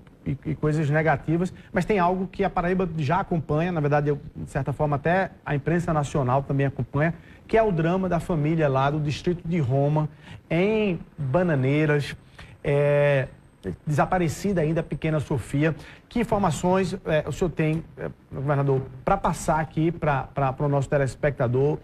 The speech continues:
das forças de segurança da Paraíba em relação a esse caso específico? O governador, quando viajou, deixou ali essa, esse propósito também como uma missão de,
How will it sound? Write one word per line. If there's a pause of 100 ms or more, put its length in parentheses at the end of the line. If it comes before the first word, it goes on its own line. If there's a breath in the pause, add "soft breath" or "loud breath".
das
forças
de
segurança
da
Paraíba (320 loud breath)
em
relação (280 loud breath)
a
esse
caso
específico?
O
governador,
quando
viajou,
deixou
ali
essa, (260 loud breath)
esse
propósito
também
como
uma
missão
de,